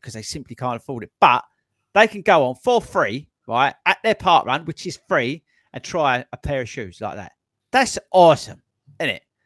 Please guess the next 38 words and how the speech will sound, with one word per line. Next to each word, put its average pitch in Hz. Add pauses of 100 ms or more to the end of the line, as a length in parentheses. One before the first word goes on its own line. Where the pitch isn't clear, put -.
(140)
If -
you 240
stop -
and 139
think -
about 104
it -
just -
for -
two 170
seconds, 101 (380)
they 247
might 214
not 196
have 190
a 175
pot -
to 202
pee 147
in. - (580)
There's 202
no 240
way 214
they 151
can 147
afford 139
the 143
hundred 151
and 135
forty 131
quid -
to -
buy 131
a 110
pair 123
of 117
Ghost 120
Max. 113